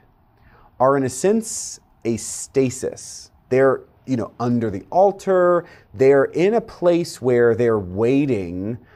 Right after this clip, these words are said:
for this moment, when God's promises come to fulfillment, right? This is not simply a,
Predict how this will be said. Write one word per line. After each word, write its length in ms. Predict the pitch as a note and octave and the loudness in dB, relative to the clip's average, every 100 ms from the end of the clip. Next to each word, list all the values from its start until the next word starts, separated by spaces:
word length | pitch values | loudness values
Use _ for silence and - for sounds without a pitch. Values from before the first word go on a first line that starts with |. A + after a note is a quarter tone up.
| _ _ | _ _
for 280 | C3+ B2+ | -2 0
this 680 | G2+ E2+ B2 F3+ G3 - - - | 0 -2 2 2 0 -6 -10 -10
moment, 600 | G2+ A2 C3+ G#2+ A#1 - - _ - | -4 0 0 0 -4 -14 -20 _ -6
when 320 | A#2+ A2 D#2+ | -4 -4 -4
God's 680 | A#2 C3 D#3 E3+ E3 D3+ - _ _ - | 0 2 4 4 0 -2 -14 _ _ -20
promises 800 | - C#3 D3 D#3+ C3+ A2 G2+ F#2 | -4 0 2 0 -2 -2 -4 -6
come 300 | - C3 C3+ | -6 -4 -4
to 100 | B2+ | -6
fulfillment, 720 | - A2 - A2 D#2+ - - - | -6 -8 -4 -4 -6 -12 -18 -6
right? 240 | G2+ G2+ | -4 -2
This 180 | B2 C3 | -4 -4
is 160 | D3+ D3+ | -6 -4
not 320 | D#3+ G3 G3 | -2 -4 -4
simply 580 | E3 D#3+ D3 C3+ B2 G2+ | -6 -6 -2 -2 -2 -2
a, 320 | G#2+ G#2 | -2 -2